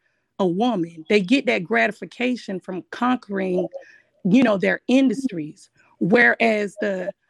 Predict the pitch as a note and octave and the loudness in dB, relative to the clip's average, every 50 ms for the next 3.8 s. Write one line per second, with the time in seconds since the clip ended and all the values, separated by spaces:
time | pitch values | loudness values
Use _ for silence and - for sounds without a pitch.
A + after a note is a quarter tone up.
0 | _ _ - G3+ F3 F#3 A3+ B3 B3 A#3 A#3+ B3+ A3+ A#3 - E5+ E5 - - D4+ | _ _ -4 -2 0 2 2 4 2 2 0 -2 -2 0 2 0 0 2 0 0
1 | C#4 C#4 B3+ G#3+ F#3+ F3+ F3 F3 - _ _ _ _ - - G#3 A3 A3 B3+ B3 | 0 0 -2 -4 -6 -8 -10 -14 -16 _ _ _ _ -6 -6 -4 -2 0 0 0
2 | G#3+ G#3 F3+ G3+ F3+ D#3 A3 A#3 A#3 A3+ A3 A#3 A3+ G#3+ F#3+ E3+ - - A#3+ B3+ | -2 -2 -6 -6 -4 -2 -2 -2 -2 -4 -6 -6 -8 -8 -10 -12 -12 -8 -4 -2
3 | C4+ C4 A#3 G3+ F#3+ G#3 A3 F#3+ G3+ G3+ A#3 C4 C4 A3 G3 - | -2 -2 -2 -4 -4 -6 -6 -6 -6 -4 -4 -4 -4 -6 -8 -10